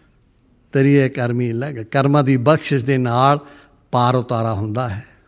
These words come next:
ਉਹਦੀ ਰਹਿਮਤ ਜਦੋਂ ਹੁੰਦੀ ਹੈ। ਗੁਰੂ ਨਾਨਕ ਦੇਵ ਜੀ ਦੇ ਪ੍ਰਵਚਨ ਆਉਂਦੇ ਨੇ ਗੁਰੂ ਗ੍ਰੰਥ ਸਾਹਿਬ ਜੀ ਦੇ ਵਿੱਚ, ਅਸੀਂ ਰੋਜ਼ ਅਰਦਾਸ ਕਰਦੇ ਹਾਂ।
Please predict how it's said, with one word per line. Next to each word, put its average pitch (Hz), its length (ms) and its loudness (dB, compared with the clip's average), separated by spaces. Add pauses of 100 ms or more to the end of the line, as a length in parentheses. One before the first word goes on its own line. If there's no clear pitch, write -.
(460)
ਉਹਦੀ 131 260 4
ਰਹਿਮਤ 151 300 2
ਜਦੋਂ 131 260 -2
ਹੁੰਦੀ 117 360 -2
ਹੈ। 113 60 -6 (480)
ਗੁਰੂ 156 160 4
ਨਾਨਕ 156 420 4
ਦੇਵ 160 260 6
ਜੀ 156 60 2
ਦੇ 151 100 6
ਪ੍ਰਵਚਨ 139 480 2
ਆਉਂਦੇ 127 320 0
ਨੇ 147 240 0
ਗੁਰੂ 131 300 -2
ਗ੍ਰੰਥ 131 260 0
ਸਾਹਿਬ 135 300 0
ਜੀ 123 280 0 (640)
ਦੇ 117 120 0
ਵਿੱਚ, 139 340 0 (1160)
ਅਸੀਂ 135 280 2
ਰੋਜ਼ 139 280 8
ਅਰਦਾਸ 123 580 2
ਕਰਦੇ 135 460 0
ਹਾਂ। 117 180 -4